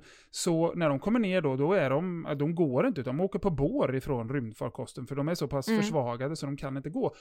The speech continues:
Speaker 1: Och då upptäckte man
Speaker 2: Mm.
Speaker 1: att om man stimulerar genom skakningar så får man väldigt
Speaker 2: Mm.
Speaker 1: snabbt tillbaks, eh, den här styrkan i musklerna då. Och det där
Speaker 2: Mm,
Speaker 1: funkar
Speaker 2: den
Speaker 1: jättebra.
Speaker 2: neuromuskulära styrkan.
Speaker 1: Ja, den neuromuskulära, precis.
Speaker 2: Mm.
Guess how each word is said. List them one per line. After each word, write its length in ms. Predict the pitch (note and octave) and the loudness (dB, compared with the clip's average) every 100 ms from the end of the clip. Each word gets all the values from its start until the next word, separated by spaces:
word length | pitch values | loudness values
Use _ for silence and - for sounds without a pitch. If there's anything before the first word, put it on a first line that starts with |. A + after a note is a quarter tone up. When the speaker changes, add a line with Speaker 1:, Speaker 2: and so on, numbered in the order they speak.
| - | -2
Speaker 1:
Och 100 | G3+ | 2
då 80 | B3+ | 2
upptäckte 340 | - F#3+ - | 2 -4 -2
man 100 | F3+ | 0
Speaker 2:
Mm. 80 | G3 | 0
Speaker 1:
att 60 | G3+ | 0
om 80 | G3 | 0
man 160 | G3+ | 0
stimulerar 600 | - A3 G#3 A3 F3+ E3 | -2 -2 0 2 2 2
genom 260 | A#3+ G#3+ E3 | 0 0 -4
skakningar 800 | - C#4 G3+ B2 - A3+ C#4 A#2+ - _ | -2 2 2 0 -4 0 0 -2 -8 _
så 160 | - F#3 | -6 -4
får 120 | F3+ | -2
man 140 | F3 F3 | 2 6
väldigt 180 | C4+ | 6
Speaker 2:
Mm. 80 | C#4 | 4
Speaker 1:
snabbt 520 | - F3 C3+ - - | 0 -2 -2 -6 -6
tillbaks, 440 | E3 C#3 A2+ - - - - - _ - - | -2 0 0 -2 -10 -12 -14 -20 _ -18 -6
eh, 140 | D3+ B2 | -2 0
den 140 | D3 C#3 | 0 0
här 240 | B2+ A#2+ | -2 -4
styrkan 640 | - A3+ B2+ - B3+ F3 | 0 2 2 2 2 2
i 140 | D3+ C3 | 0 -2
musklerna 480 | A2 - B2+ - | -4 -10 -14 -14
då. 60 | - | -10
Och 200 | - F#3+ | 0 4
det 60 | A3 | 6
där 220 | C#4 C4 | 6 6
Speaker 2:
Mm, 160 | A#3 A3 | 6 4
Speaker 1:
funkar 240 | C4 - | 2 4
Speaker 2:
den 100 | A3+ | 10
Speaker 1:
jättebra. 240 | G#3 F#3 | 10 8
Speaker 2:
neuromuskulära 540 | F#3+ E3 G3 G#3+ F#3 D#3+ | 4 2 4 6 6 4
styrkan. 320 | E3+ D#3+ F#3 | -2 0 0
Speaker 1:
Ja, 60 | E3 | 2
den 140 | F3 | 4
neuromuskulära, 680 | E3+ C3+ B2+ A#2 D3 - - | 4 2 -2 -6 -8 -8 -8
precis. 340 | D#3+ G3 - | -6 -4 0
Speaker 2:
Mm. 240 | G#3+ A3 | 0 0